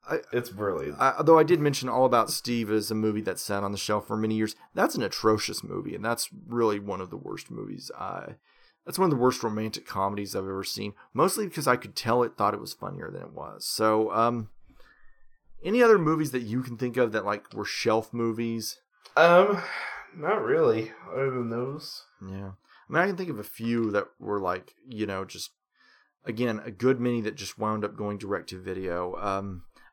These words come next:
Speaker 1: a lot of times, if it, if you see one that's conspicuously good, it was legal issues. That was all.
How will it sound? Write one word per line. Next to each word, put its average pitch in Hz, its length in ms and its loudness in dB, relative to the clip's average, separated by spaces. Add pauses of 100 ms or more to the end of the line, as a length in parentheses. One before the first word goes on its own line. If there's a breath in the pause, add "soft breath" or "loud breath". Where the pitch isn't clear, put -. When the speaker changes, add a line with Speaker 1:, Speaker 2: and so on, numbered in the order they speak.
Speaker 1:
a 120 60 -2
lot 151 120 8
of 185 60 2
times, 165 280 -2
if 123 180 -2
it, 117 140 0
if 120 180 -8
you 117 80 -6
see 135 200 -2
one 127 200 0
that's 107 120 -8
conspicuously 113 840 -4
good, 104 480 0 (220 soft breath)
it 139 60 -4
was 120 180 -4
legal 98 340 -4
issues. 101 560 -6
That 95 160 -4
was 101 120 -12
all. 98 280 -4